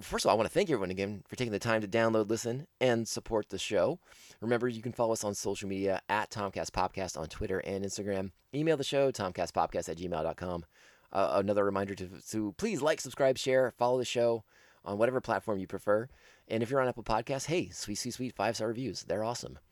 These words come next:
We truly, truly appreciate it. They are a great way to help the show and, uh, defeat the algorithm,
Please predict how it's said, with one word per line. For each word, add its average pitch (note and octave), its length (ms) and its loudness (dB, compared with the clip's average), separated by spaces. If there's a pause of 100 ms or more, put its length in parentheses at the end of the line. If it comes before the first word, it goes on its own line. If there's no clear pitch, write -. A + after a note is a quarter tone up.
(220)
We F#2 140 -6
truly, G#2+ 260 -4
truly G2+ 220 -4
appreciate F#2 340 -2
it. F2+ 140 -4
They G2 180 0
are F2 60 4
a F2+ 40 -4
great F#2 180 -2
way F2+ 100 -2
to - 80 -6
help - 180 -10
the E2+ 80 -12
show D2+ 340 -2 (360)
and, D2+ 340 -6
uh, C2+ 160 -6
defeat C3+ 280 -6
the A#2+ 120 -2
algorithm, - 440 -8